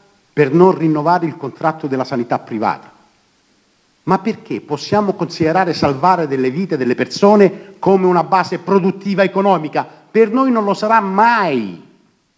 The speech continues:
Ed ecco perché abbiamo fatto uno sciopero, abbiamo chiesto e abbiamo ottenuto di rinnovare il contratto della sanità privata.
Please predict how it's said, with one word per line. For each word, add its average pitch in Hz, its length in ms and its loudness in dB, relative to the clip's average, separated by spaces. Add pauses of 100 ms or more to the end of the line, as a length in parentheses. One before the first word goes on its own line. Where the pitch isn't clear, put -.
(1000)
Ed 139 160 0
ecco - 260 -2
perché - 280 -10
abbiamo 120 380 -4
fatto - 300 -8
uno 110 80 -6
sciopero, 180 420 -4
abbiamo 110 320 -4
chiesto 185 320 -2
e - 20 0
abbiamo 120 280 -4
ottenuto 165 880 0 (1600)
di 117 120 -10
rinnovare 131 380 -2
il 156 60 -18
contratto 135 380 -10
della 123 140 -4
sanità 113 300 -12
privata. - 440 -12